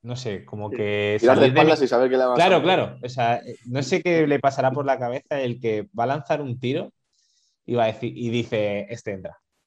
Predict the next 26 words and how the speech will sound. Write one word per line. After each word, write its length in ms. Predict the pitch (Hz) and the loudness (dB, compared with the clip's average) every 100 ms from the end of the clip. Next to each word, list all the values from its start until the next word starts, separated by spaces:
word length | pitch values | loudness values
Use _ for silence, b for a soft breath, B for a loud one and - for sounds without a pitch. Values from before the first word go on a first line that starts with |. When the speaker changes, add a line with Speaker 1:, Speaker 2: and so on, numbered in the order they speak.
| _ _ _ - | _ _ _ -20
Speaker 3:
Sí. 160 | - 95 | -14 -10
Speaker 1:
Este, 340 | 123 127 - | -10 -12 -14
o 20 | 123 | -4
sea, 160 | 131 | 0
"Este 140 | 139 135 | 0 0
Speaker 2:
Sí. 60 | |
Speaker 1:
entra", 300 | 151 135 - - - | -2 -4 -10 -14 -8
ya 100 | 123 | -6
está, 320 | 123 87 - | -6 -10 -12
y 100 | - 107 | -10 -6
me 120 | 107 | 0
voy. 200 | 117 98 | 2 0
O 640 | - _ _ _ _ _ | -6 _ _ _ _ _
sea, 220 | 123 113 | 0 2
Speaker 2:
<laughs> 320 | 139 - - 131 | 2 -2 -6 -6
Speaker 1:
eso 140 | 165 | -4
no 100 | 175 | -2
me 80 | 175 | -2
ha 60 | |
pasado 300 | 160 147 135 | -2 -2 -2
a 40 | 123 | -4
mí 240 | 160 196 | -4 -6
ni 100 | 147 | -6
haciendo 280 | 120 135 139 | -6 -6 -6
una 100 | 139 | -4
bandeja. 340 | 113 101 98 | -4 -4 -6